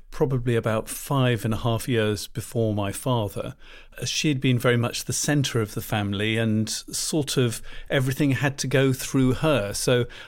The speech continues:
I don't think he and I had a serious conversation where she wasn't in the room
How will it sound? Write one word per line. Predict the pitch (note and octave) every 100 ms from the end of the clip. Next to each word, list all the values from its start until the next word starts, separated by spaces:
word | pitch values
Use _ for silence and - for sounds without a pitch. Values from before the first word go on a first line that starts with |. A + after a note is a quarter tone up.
| -
I | D#3+
don't | F3 G#3+ G#3
think | - F#3 E3+
he | - F#3 F3 D#3+
and | D3 C#3 C3 -
I | C#3 C3 A#2
had | - A#2
a | A#2 A2+
serious | - - C#3+ A#2 A2+
conversation | - A#2+ A2+ - B2 - A2
where | A2+
she | - B2+
wasn't | A2+ A#2 A2+ A2
in | A2
the | G#2+
room | B2+ C3 F#2 A2+ C3+